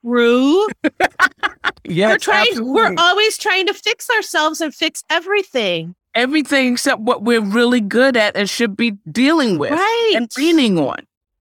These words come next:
Speaker 1: Right.
Speaker 2: You know, it's like, why?
Speaker 1: Yeah.
Speaker 2: And we do that to ourselves.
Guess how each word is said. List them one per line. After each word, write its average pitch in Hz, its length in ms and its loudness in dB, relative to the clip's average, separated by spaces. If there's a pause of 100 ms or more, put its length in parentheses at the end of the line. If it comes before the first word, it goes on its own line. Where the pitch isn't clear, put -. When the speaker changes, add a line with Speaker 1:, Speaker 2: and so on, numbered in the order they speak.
Speaker 1:
Right. 480 420 0 (240)
Speaker 2:
You 226 120 -8
know, 240 300 0 (340)
it's - 220 -2
like, 277 400 -2 (300)
why? 294 540 -2 (280)
Speaker 1:
Yeah. 320 280 -2 (400)
Speaker 2:
And 208 160 -2
we 247 120 0
do 262 240 -2
that 226 200 0
to 175 160 -2
ourselves. - 680 -6